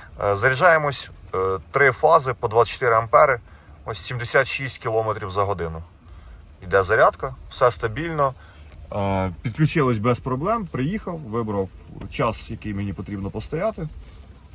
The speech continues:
Включив на зарядку і все. Заряджаємось таким чином. Е, до речі, в Буковелі, е, раніше, пам'ятаю, були, е, зарядні станції швидкі, там,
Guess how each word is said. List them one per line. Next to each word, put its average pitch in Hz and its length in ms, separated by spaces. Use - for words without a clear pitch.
Включив 110 260
на 98 60
зарядку 107 380
і 110 40
все. - 180
Заряджаємось 151 800
таким 117 360
чином. 101 440
Е, 98 40
до 104 140
речі, 143 320
в 123 60
Буковелі, 147 520
е, 151 80
раніше, 135 460
пам'ятаю, 120 520
були, 117 520
е, 95 420
зарядні 107 440
станції 113 540
швидкі, 156 540
там, 73 160